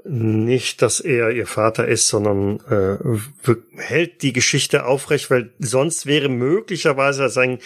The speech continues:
seine neue Welt, sein, sein neues, äh, Gebäude, das er da aufgebaut hat,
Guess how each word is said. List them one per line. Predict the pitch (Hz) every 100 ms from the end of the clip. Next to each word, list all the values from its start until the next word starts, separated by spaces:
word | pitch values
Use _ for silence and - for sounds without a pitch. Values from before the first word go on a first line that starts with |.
| - - - -
seine | 139 131
neue | 120 139 185 131
Welt, | 139 156 -
sein, | 135 123 127
sein | 123 127 120
neues, | 131 143 139 - -
äh, | 139 117
Gebäude, | 131 110 123 151
das | 135 127
er |
da | 127
aufgebaut | 127 123 - - 120 110 -
hat, | 113